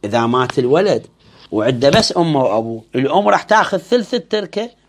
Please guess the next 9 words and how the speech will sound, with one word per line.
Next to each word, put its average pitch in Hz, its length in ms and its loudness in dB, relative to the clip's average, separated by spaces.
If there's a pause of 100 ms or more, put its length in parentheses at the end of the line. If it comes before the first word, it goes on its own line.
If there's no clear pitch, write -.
(100)
والأب 170 380 0
ياخذ 190 360 0
ثلثين 190 580 -8
التركة. - 460 -10 (3250)
ويستحب 214 800 0
للأب 139 480 -4 (760)
أن 175 240 2
يطعم 262 680 0
أباه 165 560 2